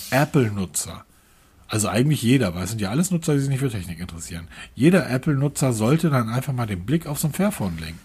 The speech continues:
weil das sagt er auch. A, ist er komplett überwältigt davon, was Android alles kann. Du kannst ja alles anpassen. Sag ich, ja, klar kannst du alles anpassen, das ist Android. Und, ähm, das ist ja der absolute Wahnsinn. Und ihm reicht die Leistungsfähigkeit vollkommen aus.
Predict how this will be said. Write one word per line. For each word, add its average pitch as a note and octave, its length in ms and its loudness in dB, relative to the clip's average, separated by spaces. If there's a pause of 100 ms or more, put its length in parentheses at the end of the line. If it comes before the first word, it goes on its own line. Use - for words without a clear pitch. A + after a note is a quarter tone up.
(140)
weil G#2 420 6 (580)
das B2 180 4
sagt D3 300 2
er E3 140 2
auch. D#3+ 260 0 (340)
A, B2+ 240 4
ist F#3+ 220 0
er A#2+ 120 -2
komplett C#3+ 580 0
überwältigt C#3+ 760 0
davon, E3+ 360 -2
was - 280 0
Android B2+ 460 0
alles G#2 280 -2
kann. E3 260 -2
Du E3+ 60 -2
kannst A#2 260 -2
ja F2+ 120 -2
alles A2 260 2
anpassen. F2+ 540 -10
Sag - 160 -10
ich, A2 80 -6
ja, A2+ 80 -8
klar C3+ 220 -2
kannst G2 240 -2
du - 20 -10
alles F#2 240 -8
anpassen, F#2 340 -6
das G2 120 -8
ist A2+ 60 0
Android. F2+ 360 0 (720)
Und, C3+ 340 6
ähm, G#2+ 320 2 (300)
das - 160 -6
ist A#2+ 160 4
ja G#2 100 4
der F2+ 160 -4
absolute B2+ 480 0
Wahnsinn. A2 380 0
Und D#3+ 240 -4
ihm A2+ 160 2
reicht G#2 440 0
die A2+ 80 -4
Leistungsfähigkeit A#2+ 1040 -4
vollkommen F#3+ 440 -4
aus. - 340 -6